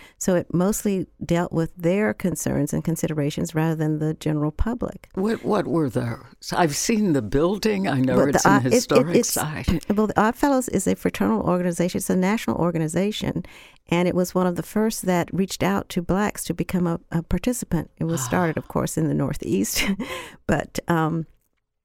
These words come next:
Speaker 1: in Atlanta, they had a, a chapter of Oddfellows, and, uh, they built the building, and they had started a publication called the Atlanta Independent. But it didn't, of course, publish on a regular basis. So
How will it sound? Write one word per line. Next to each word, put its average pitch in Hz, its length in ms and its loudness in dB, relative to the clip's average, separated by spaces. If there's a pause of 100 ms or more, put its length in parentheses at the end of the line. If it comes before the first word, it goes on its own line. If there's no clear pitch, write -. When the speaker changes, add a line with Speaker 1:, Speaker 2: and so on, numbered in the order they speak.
(140)
Speaker 1:
in - 80 -2
Atlanta, 175 440 2
they 165 120 2
had 165 260 0
a, 185 180 0
a 165 120 0
chapter 175 420 -2
of 175 140 -4
Oddfellows, 151 840 -2
and, 156 380 0
uh, 156 200 -2 (260)
they 165 280 0 (260)
built 156 220 -2
the 214 60 -4
building, 160 560 0
and 160 220 0
they 160 100 0
had 165 320 -2
started 156 440 -2
a 170 80 -4
publication 185 640 -4
called 151 200 0
the 151 120 -2
Atlanta 147 440 -2
Independent. 185 680 -2 (480)
But 170 140 0
it - 120 0
didn't, 185 320 -2
of - 200 -6
course, - 260 -2
publish 190 400 0
on 151 80 0
a 151 60 0
regular 143 320 -4
basis. - 560 -4 (400)
So 175 480 2